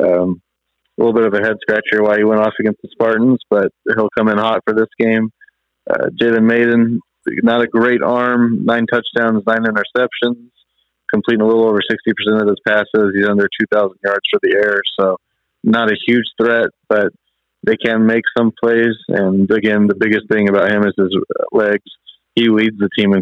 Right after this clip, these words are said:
carries with a hundred fourteen. He's also got a little over four hundred yards rushing. He's got a fifty-six yard run under his belt and a few touchdowns.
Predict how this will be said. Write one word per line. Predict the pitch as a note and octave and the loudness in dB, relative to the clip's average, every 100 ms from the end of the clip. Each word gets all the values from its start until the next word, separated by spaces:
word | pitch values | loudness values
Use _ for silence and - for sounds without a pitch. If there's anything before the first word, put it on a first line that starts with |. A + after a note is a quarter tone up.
| - | 0
carries | G#2+ G#2 F2+ | 0 0 0
with | G2+ | -2
a | F#2 | 0
hundred | G2+ G2 F#2 - | 0 0 0 0
fourteen. | G2+ - G#2 G2+ G2 F#2 | -2 0 0 2 2 2
He's | G#2 G#2 | 0 0
also | G#2 - G2+ | -2 0 0
got | G2+ F#2+ | 2 0
a | - _ _ - A2+ | -2 _ _ -4 0
little | G#2 | 2
over | G#2 F#2+ - | 2 -2 -2
four | G#2+ | -2
hundred | G2+ G2 G2+ | 0 0 2
yards | G2+ F#2+ | 0 0
rushing. | G2+ G2+ - G2+ G2 | -2 -2 -2 0 0
He's | - _ _ _ - | -4 _ _ _ -4
got | G#2 | -4
a | - | -2
fifty-six | A2 G2+ - A2 - | -4 -2 -2 -4 -2
yard | A2 G#2 G2+ | 0 0 2
run | G#2 G#2+ | 0 2
under | A2 G#2 A2 | 2 2 0
his | F#2+ | -2
belt | - A2 G#2 G2 G#2+ | -2 0 0 -2 -4
and | G2 | -2
a | G2 | -2
few | A2+ G#2 | -2 -2
touchdowns. | G#2+ - G#2+ G#2 G2+ G2+ | -4 -2 -2 0 0 0